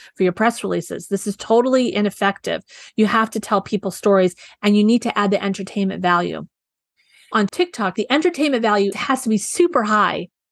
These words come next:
Even if it's educational content, informative content, there has to be a lot of personality built into that TikTok content. You don't need that entertainment value as much on LinkedIn, but if you can add it in, you'll definitely get more engagement.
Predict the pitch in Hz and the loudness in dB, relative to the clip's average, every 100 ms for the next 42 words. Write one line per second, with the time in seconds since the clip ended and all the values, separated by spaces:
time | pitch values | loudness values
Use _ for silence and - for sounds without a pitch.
0 | - 320 349 370 320 262 - - - 240 | -2 0 2 2 0 -2 -6 -6 -2 -2
1 | - 311 294 277 - 226 202 202 - 247 | 0 -2 0 -4 -4 -4 -4 -6 0 2
2 | 233 262 190 226 202 - 214 220 196 170 | 4 2 2 0 -2 -2 -2 -2 -6 -6
3 | - _ - 220 233 - 277 285 - 240 | -8 _ -4 0 0 0 -2 -2 -2 -2
4 | 240 - 185 202 226 240 - 226 - 202 | -2 -2 -2 0 2 0 -2 -6 -4 0
5 | 196 190 175 - - _ _ - 202 220 | 2 2 0 -6 -12 _ _ -4 0 2
6 | 214 - 208 202 208 196 185 - 233 - | 0 -2 -4 -4 -4 -2 -4 -4 -4 -2
7 | 190 165 - _ - 190 190 - 165 - | -4 -4 -8 _ -2 -2 -2 -4 -8 -10
8 | _ _ _ _ 269 277 349 359 247 254 | _ _ _ _ 0 2 4 2 4 4
9 | 285 247 196 190 214 208 202 - 220 196 | 4 2 0 0 0 -2 -2 -2 -2 0
10 | 190 185 180 175 - 190 175 190 208 294 | 0 0 0 -2 -2 -2 0 2 2 2
11 | - 196 180 180 175 180 165 165 - _ | -2 -2 -2 -2 -4 -6 -6 -8 -14 _
12 | - 214 214 233 226 202 214 214 196 180 | 2 2 4 2 2 0 2 2 4 2
13 | 220 185 170 - 190 202 180 190 - 180 | 2 0 -4 -4 0 2 2 0 -2 -6
14 | 170 165 175 165 156 170 175 175 160 | -4 -4 -2 -2 -4 -2 -2 -2 -12